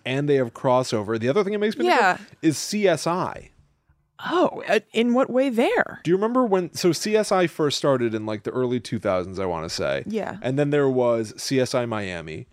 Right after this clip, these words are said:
Speaker 2: Right.
Speaker 1: And then they made C S I New York.
Speaker 2: Mm-hmm.
Speaker 1: But the original C S I was never called, you know, C S I Las Vegas. It was just called C S I.
Speaker 2: Right.
Speaker 1: And I wondered here, was there an, an original show just called Real Housewives?
Speaker 2: It was going to be called just Real Housewives. O C was the first one,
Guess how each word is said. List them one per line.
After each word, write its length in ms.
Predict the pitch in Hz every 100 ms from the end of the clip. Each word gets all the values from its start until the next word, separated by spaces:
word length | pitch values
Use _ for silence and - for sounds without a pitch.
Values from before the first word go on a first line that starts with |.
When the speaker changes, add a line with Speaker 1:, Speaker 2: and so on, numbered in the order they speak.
| -
Speaker 2:
Right. 220 | 214 -
Speaker 1:
And 80 | 127
then 60 | 127
they 60 | 127
made 120 | 120
C 180 | - 131
S 140 | 117 -
I 120 | 117
New 140 | 110 104
York. 560 | 101 90 73 - - _ -
Speaker 2:
Mm-hmm. 220 | 226 202
Speaker 1:
But 100 | 196
the 100 | 143
original 340 | 143 175 165 156
C 180 | - 147
S 160 | 120
I 200 | 170 151
was 180 | 120 117
never 260 | 131 120 -
called, 400 | 143 120 110 113
you 80 |
know, 220 | 107 101 101
C 180 | -
S 140 | 113 127
I 100 | 110
Las 280 | 104 101 104
Vegas. 420 | 107 110 - -
It 40 |
was 80 | 107
just 140 | 104
called 200 | - 101
C 180 | - 110
S 160 | 95 107
I. 380 | 110 95 65 -
Speaker 2:
Right. 420 | 196 185 131 - - - -
Speaker 1:
And 220 | 123 123
I 140 | 110 131
wondered 480 | 113 131 143 135
here, 420 | 110 214 170 113 104
was 380 | 113 120 131
there 180 | 139 127 120
an, 300 | 120 117 107 -
an 100 | 135
original 400 | 120 127 113 113
show 220 | - 127
just 160 | 107 -
called 180 | 107 104
Real 220 | 117 104
Housewives? 800 | 117 104 - 62 50 - - - -
Speaker 2:
It 120 | 240
was 200 | 214 202
going 520 | 180 226 233 254 254
to 120 | 226
be 280 | 190 156 107
called 420 | - 190 131 151
just 240 | 190 170 -
Real 140 | 180
Housewives. 640 | 180 160 160 180 143 101 196
O 80 | 190
C 220 | - 185
was 100 | 190
the 80 | 220
first 340 | 226 226 -
one, 360 | 247 262 277